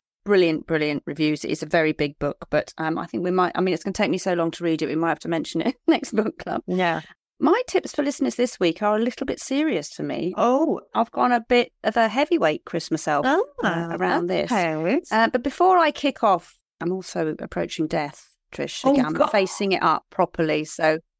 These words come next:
Speaker 1: listen through to this.
Speaker 2: Now, I have had words with you about this. It keeps coming back.
Speaker 1: Where are you going, though? Let's, let's get you to tip off listeners first on, uh, something you've got.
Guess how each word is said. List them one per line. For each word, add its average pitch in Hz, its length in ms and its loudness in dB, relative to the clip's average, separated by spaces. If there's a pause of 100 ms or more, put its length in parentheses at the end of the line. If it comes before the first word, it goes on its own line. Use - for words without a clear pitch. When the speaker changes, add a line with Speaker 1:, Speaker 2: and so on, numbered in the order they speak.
Speaker 1:
listen 220 400 0
through 175 460 2
to - 180 -8
this. 160 260 -4
Speaker 2:
Now, 349 140 -4
I 339 100 2
have 392 320 -2
had 370 340 0
words 349 520 2
with - 200 -6
you 160 280 -2 (180)
about 185 560 0
this. - 560 0 (240)
It 254 160 -2
keeps - 320 0
coming 254 400 2
back. - 460 -4 (140)
Speaker 1:
Where 349 300 4
are 359 40 4
you 330 420 6
going, 175 420 2
though? 147 160 -4
Let's, 180 300 0
let's - 200 0
get 220 160 2
you 208 160 0
to 175 120 -6
tip - 360 -4
off 165 200 0
listeners 165 500 -6
first 151 400 2
on, 151 300 -2
uh, 147 280 2
something 147 440 -8
you've - 180 -8
got. - 180 -6